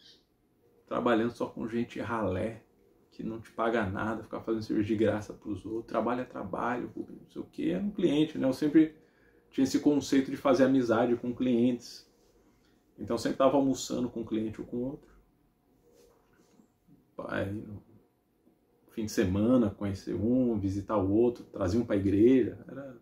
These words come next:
sempre misturava a minha vida pessoal com o serviço, porque tá tudo misturado, né? Tava almoçando com ele, tomando café da tarde, alguma coisa assim, ele começou a falar essas coisas, eu cheguei no estúdio,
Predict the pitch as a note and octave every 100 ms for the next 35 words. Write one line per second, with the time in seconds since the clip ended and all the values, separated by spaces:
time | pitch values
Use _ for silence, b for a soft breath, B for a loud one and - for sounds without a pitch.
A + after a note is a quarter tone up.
0 | _ C3 C3 C3+ B2+ - C3 A2+ A#2 B2+
1 | A2+ G#2+ G#2 G#2 G#2 - A2+ - C#3+ A#2+
2 | B2+ - D3 D#3 D3 D#3+ - D#3+ D#3+ -
3 | E3 E3+ F3+ F#3 - _ D3 - - D#3
4 | D2 C2+ D3 F3 - _ _ _ _ _
5 | _ _ _ b b b b b b b
6 | b _ _ _ _ _ _ C4+ - -
7 | F3 A3 A#3 - D#3+ F3+ E3 D3 C#3 D3+
8 | E3+ A#2+ A#2 A#2+ - - A#2 A2+ F#2 A2+
9 | B2 A2 A#2 A2 A#2+ A#2 D3+ D3+ C#3+ B2+
10 | - - C3+ C3 D3+ - - E3+ F3+ E3
11 | D3+ C#3 C3+ C#3+ C3+ - - D#3 F3+ F3